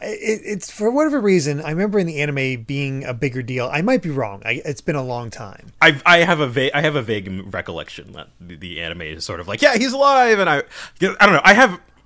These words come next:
Speaker 2: memories of being pretty deflated at that.
Speaker 1: Yeah.
Speaker 2: Uh, uh, I don't know. After all these years, I'm kinda whatever <laughs> about it.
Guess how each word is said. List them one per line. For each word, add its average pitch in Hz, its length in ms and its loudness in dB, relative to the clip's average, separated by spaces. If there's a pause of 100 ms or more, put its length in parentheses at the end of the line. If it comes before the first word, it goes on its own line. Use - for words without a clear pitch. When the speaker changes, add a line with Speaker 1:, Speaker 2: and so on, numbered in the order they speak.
(540)
Speaker 2:
memories 185 480 4
of 151 160 0
being 147 200 2
pretty 156 220 0
deflated 104 540 -10
at - 100 -20
that. - 220 -18 (300)
Speaker 1:
Yeah. 156 400 0
Speaker 2:
Uh, 131 160 0 (160)
uh, - 120 -18
I 147 80 2
don't 113 100 0
know. 101 100 -8
After 185 260 4
all 208 160 8
these 185 240 -2
years, 147 300 0
I'm 127 100 -2
kinda 147 200 0
whatever 87 400 -6 (140)
<laughs> 143 120 -2
about 123 340 -4
it. 120 140 -8